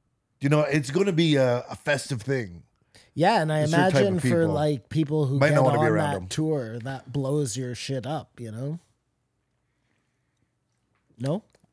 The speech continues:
Speaker 1: I'm sure it does, but I think it's just a, a, such a bonus of the life when they say, like, throughout this thing, Joe keeps joking, "I don't find this entertaining at this point."
Speaker 2: What?
Speaker 1: This podcast.
Speaker 2: Joe's
Speaker 1: But
Speaker 2: podcast?
Speaker 1: No, the,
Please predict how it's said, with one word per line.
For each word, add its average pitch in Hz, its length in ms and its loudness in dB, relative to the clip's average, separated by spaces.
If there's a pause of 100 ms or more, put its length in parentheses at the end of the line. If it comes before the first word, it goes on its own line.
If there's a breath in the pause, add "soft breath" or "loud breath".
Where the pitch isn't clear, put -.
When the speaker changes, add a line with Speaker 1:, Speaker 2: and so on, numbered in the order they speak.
(220)
Speaker 1:
I'm 113 140 -6
sure 139 300 0
it 113 100 -8
does, 131 280 2
but 120 120 0
I 117 80 2
think 123 200 -4
it's 113 120 -2
just 110 180 -4
a, 113 240 -8 (120)
a, 107 220 -8
such - 340 -4
a 131 60 0
bonus 127 480 0
of 120 240 -2
the 127 80 -4
life 120 380 -2
when 110 100 -6
they 110 80 -4
say, 110 300 -2 (380 loud breath)
like, 120 260 -6
throughout 151 320 2
this 143 160 -2
thing, 135 180 0
Joe 127 160 2
keeps 123 240 -2
joking, 113 460 -4 (680)
"I 165 120 2
don't 160 180 0
find 117 180 2
this 101 140 -6
entertaining 90 540 -6 (420)
at 104 160 -6
this 98 140 -12
point." 92 340 -12 (760)
Speaker 2:
What? 110 300 -10 (100)
Speaker 1:
This 113 200 -4
podcast. 95 680 -6 (640)
Speaker 2:
Joe's 127 320 -2
Speaker 1:
But - 60 -8
Speaker 2:
podcast? 165 600 -6
Speaker 1:
No, 135 200 2
the, 120 220 -4